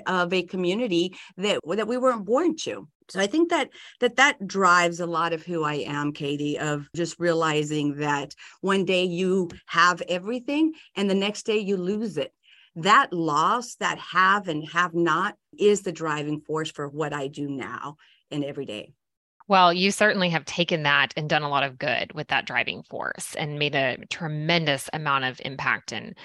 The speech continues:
Speaker 2: probably countless lives at this point in your career. So you run Baker Ripley, as we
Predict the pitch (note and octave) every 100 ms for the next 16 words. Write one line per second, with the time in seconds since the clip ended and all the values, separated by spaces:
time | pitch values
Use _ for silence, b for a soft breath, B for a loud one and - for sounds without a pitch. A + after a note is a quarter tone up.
0 | B B B _ A#3 D#4 G3+ - - F3
1 | C#3+ A2 - - - E3 C#3 A#2+ - -
2 | C#3 D#3+ - - C#3+ - D3+ C#3+ B2+ -
3 | C#3+ A#2+ B2 - B B B - G#3 G#3+
4 | F#3+ F#3+ G3 G3+ G#3+ G#3+ E3 - F3+ G3
5 | F#3 E3 E3+ D#3+ E3 D#3+